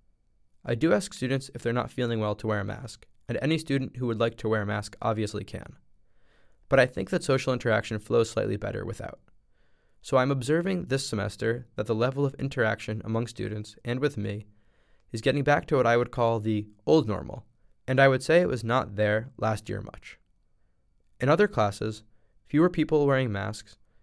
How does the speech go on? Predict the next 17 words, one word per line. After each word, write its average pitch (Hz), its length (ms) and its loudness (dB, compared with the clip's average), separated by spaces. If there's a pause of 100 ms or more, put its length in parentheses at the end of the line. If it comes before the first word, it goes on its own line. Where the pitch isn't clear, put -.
is 117 140 -4
actually 139 340 2
making 123 340 -2
the 123 60 -2
material 131 560 0
easier 123 300 -4
to 120 120 -8
teach. - 460 -14 (500)
Professor 156 440 2
Barbara 170 420 4
Wallace 117 420 2
Grossman 107 540 -4 (440)
of 117 120 -2
the 123 80 2
Department 139 460 0
of 117 100 -6
Theater, 156 420 -4